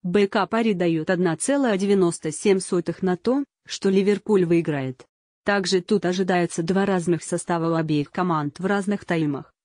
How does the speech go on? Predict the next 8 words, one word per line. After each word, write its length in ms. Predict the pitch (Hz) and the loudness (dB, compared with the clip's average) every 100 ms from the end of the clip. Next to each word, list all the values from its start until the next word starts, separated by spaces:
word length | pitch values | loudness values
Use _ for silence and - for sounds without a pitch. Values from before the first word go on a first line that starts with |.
| _ | _
все 220 | - 190 | -4 -2
захотят 520 | 175 165 196 - 165 | -2 -4 -6 -4 -6
проявить 400 | - 185 175 175 | -2 0 2 0
себя, 380 | - 143 139 135 - _ | -4 -8 -6 -8 -10 _
логично 600 | 180 175 165 175 - 170 | -2 0 0 -2 -2 -2
ждать 320 | 165 160 160 | -2 -4 -2
много 360 | 190 180 165 165 | 2 2 0 -2
голов. 520 | 160 160 147 139 - | -2 0 -2 -4 -10